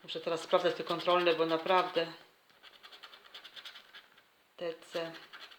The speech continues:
T C A, no nie, ta jest pusta.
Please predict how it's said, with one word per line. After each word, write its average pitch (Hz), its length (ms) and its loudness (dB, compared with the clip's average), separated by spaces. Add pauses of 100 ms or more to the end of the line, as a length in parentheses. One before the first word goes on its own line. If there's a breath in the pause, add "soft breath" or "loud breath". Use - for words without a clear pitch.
(140)
T 185 120 -12
C - 240 -8
A, 151 140 -6
no 160 160 -8
nie, 156 180 -12 (200)
ta 185 120 -12
jest - 360 -14 (840 loud breath)
pusta. 208 540 -4